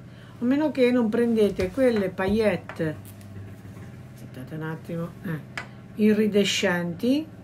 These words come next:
mi capite? Che sono trasparenti e iridescenti, allora lo rivestite tranquillamente con quello. Però il colore di base voi non lo po-, dovete stravolgere, perché sennò viene fuori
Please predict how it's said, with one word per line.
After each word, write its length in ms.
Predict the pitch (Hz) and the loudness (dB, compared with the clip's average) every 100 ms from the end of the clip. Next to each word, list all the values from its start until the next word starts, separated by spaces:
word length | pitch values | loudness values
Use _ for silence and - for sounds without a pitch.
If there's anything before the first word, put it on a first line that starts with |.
| - - | -18 -12
mi 120 | 151 | -10
capite? 600 | 143 151 185 175 175 196 208 - - - - | -6 -4 -4 -2 -2 -2 -6 -10 -18 -18 -18
Che 140 | - 165 | -8 -8
sono 460 | - 196 180 170 | -4 -2 0 -2
trasparenti 1080 | 156 190 180 - 156 151 135 135 139 262 277 | -2 -2 -4 -4 -4 -2 -4 -6 -6 -6 -4
e 120 | - | -2
iridescenti, 840 | 269 277 240 202 185 - 147 175 285 | 0 0 -2 -2 -4 -4 -4 -4 -2
allora 320 | 285 202 254 | 0 0 0
lo 100 | 220 | 0
rivestite 600 | 175 175 208 214 185 156 | 0 0 0 -2 -4 -4
tranquillamente 760 | 156 160 156 196 208 214 196 | -4 -4 -2 2 2 2 0
con 140 | 156 156 135 | -2 -4 -4
quello. 180 | 131 - - - - - - | -2 -2 -4 -12 -16 -16 -12
Però 340 | - 247 240 190 | 0 4 4 4
il 120 | 170 | 2
colore 380 | - 226 277 254 | 2 4 6 4
di 120 | 220 | 2
base 460 | 196 247 269 - 226 | 2 4 4 4 2
voi 200 | 220 226 | 2 4
non 140 | 208 | 4
lo 80 | 196 | 2
po-, 180 | 190 196 | 0 -4
dovete 540 | 190 208 208 190 175 | 2 4 6 4 0
stravolgere, 680 | - 165 160 151 151 156 156 | -4 -4 -2 -2 -2 -2 -4
perché 260 | 151 - | -4 -6
sennò 320 | 165 185 220 | 4 6 6
viene 240 | 226 185 175 | 6 2 2
fuori 380 | 208 220 196 | 2 2 2